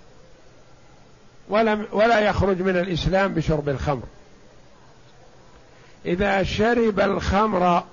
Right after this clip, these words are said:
معتقدا حلها، قال مثلا: "ما في فرق بين الخمر والشاي أو الخمر والقهوة، والخمر حلال مثل حل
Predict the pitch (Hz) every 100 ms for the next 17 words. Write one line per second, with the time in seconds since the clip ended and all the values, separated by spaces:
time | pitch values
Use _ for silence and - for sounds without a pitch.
0 | - - - - - 175 175 185 - 214
1 | 220 240 226 220 214 - 196 220 202 185
2 | 208 196 185 185 180 165 147 - - -
3 | - - - - - - - - - -
4 | - - 185 190 202 214 233 247 254 277
5 | - - 254 180 180 165 190 - 160 185
6 | 190 175 - 214 220 208 - 165 147 117
7 | - - - - - - - - - -
8 | 220 190 - 196 285 277 220 190 151 139
9 | 117 - - - - - - - - -
10 | - - - - - - 185 180 208 247
11 | 226 - 226 165 131 - - - - -
12 | - - - - - 170 165 247 240 -
13 | 208 233 254